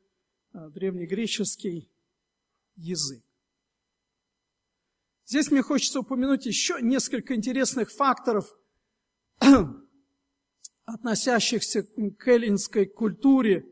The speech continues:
и литературе, братья и сестры. Дело в том, что примерно в двести пятидесятом году, двести пятидесятый, двухсотый год до Рождества Христова,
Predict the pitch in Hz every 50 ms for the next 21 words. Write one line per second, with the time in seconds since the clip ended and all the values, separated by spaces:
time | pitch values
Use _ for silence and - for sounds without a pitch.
0 | - _ _ _ _ _ _ _ _ _ - 208 202 214 202 - 247 226 226 226
1 | 226 277 262 233 185 165 139 151 143 143 139 - - - - - _ _ _ _
2 | _ _ _ _ _ _ _ _ _ _ _ _ _ _ _ _ _ _ _ _
3 | _ _ _ _ _ _ _ _ _ _ _ _ _ _ _ _ _ _ _ _
4 | _ _ _ _ _ _ _ _ - 180 247 269 269 269 - - - 349 359 302
5 | - - - - 311 285 269 247 240 - - - - - _ _ _ _ _ _
6 | _ _ _ _ _ _ _ _ _ _ _ _ _ _ _ _ _ _ _ _
7 | _ _ _ _ _ _ _ _ _ _ _ _ _ _ _ - 240 247 226 233
8 | 269 349 339 285 226 269 262 196 175 156 175 254 320 302 - - 294 - - 262
9 | 208 226 247 208 220 208 - - 277 247 - 262 240 226 196 226 226 202 170 190
10 | 156 147 135 - _ _ _ _ _ 208 190 _ _ _ _ _ _ _ _ _
11 | _ _ _ _ _ 185 - _ _ _ 370 311 185 160 226 285 277 - - 202
12 | - 214 208 233 202 - - - 262 233 214 - 226 202 196 185 202 - - -
13 | 269 240 214 - 214 180 156 208 214 202 208 - 240 262 247 240 226 185 170 202
14 | 208 - - - 226 196 - - 220 190 - - - - 180 143 135